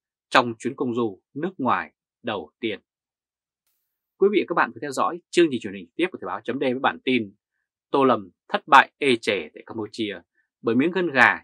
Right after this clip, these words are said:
Trung Quốc bày sẵn. Quý vị và các bạn chia sẻ video này cho nhiều người biết và bấm nút theo dõi YouTube và Facebook của Thời báo chấm D để luôn được cập nhật những bản tin mới nhất, nhanh nhất và trung thực nhất. Từ Berlin, Cộng hòa Liên bang Đức, chào các bạn và hẹn gặp lại các bạn ở bản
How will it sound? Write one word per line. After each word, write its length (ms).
Trung 220
Quốc 220
bày 320
sẵn. 300
Quý 120
vị 80
và 80
các 60
bạn 220
chia 140
sẻ 380
video 240
này 260
cho 100
nhiều 120
người 100
biết 180
và 60
bấm 160
nút 180
theo 120
dõi 260
YouTube 360
và 140
Facebook 360
của 140
Thời 60
báo 200
chấm 200
D 40
để 80
luôn 140
được 120
cập 140
nhật 220
những 140
bản 240
tin 320
mới 260
nhất, 180
nhanh 220
nhất 240
và 340
trung 200
thực 160
nhất. 200
Từ 100
Berlin, 360
Cộng 140
hòa 120
Liên 100
bang 100
Đức, 120
chào 160
các 120
bạn 240
và 80
hẹn 100
gặp 100
lại 120
các 120
bạn 180
ở 60
bản 160